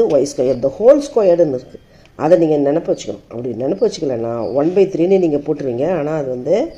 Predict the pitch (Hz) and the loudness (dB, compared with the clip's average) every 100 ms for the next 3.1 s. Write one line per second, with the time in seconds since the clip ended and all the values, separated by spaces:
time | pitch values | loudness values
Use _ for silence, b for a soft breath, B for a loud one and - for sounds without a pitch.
0 | B B B - - 175 156 156 240 240 | B B B -6 6 8 8 6 4 4
1 | 196 160 135 147 170 170 - 147 208 185 | 4 4 2 -2 0 -2 0 0 2 0
2 | 175 175 180 240 247 254 - 170 185 170 | -2 -2 0 0 0 -4 -2 -2 -2 -4